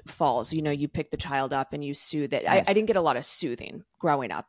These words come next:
Speaker 1: I, I got kind of the antithesis of it. And, um,
Speaker 2: Got it.
Speaker 1: you know, and then things like when I was seven years old, the ice cream man, a convicted something or another, I don't remember what, but tried to steal me, literally, like,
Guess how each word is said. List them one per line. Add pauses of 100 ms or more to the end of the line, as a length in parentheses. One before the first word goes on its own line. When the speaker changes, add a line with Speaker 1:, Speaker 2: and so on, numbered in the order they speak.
Speaker 1:
I,
I
got
kind
of
the
antithesis
of
it.
And,
um, (320)
Speaker 2:
Got
it.
Speaker 1:
you
know,
and
then
things
like (220)
when
I
was
seven
years
old,
the
ice
cream
man, (200)
a (340)
convicted (840)
something
or
another,
I
don't
remember
what,
but
tried
to
steal
me,
literally,
like,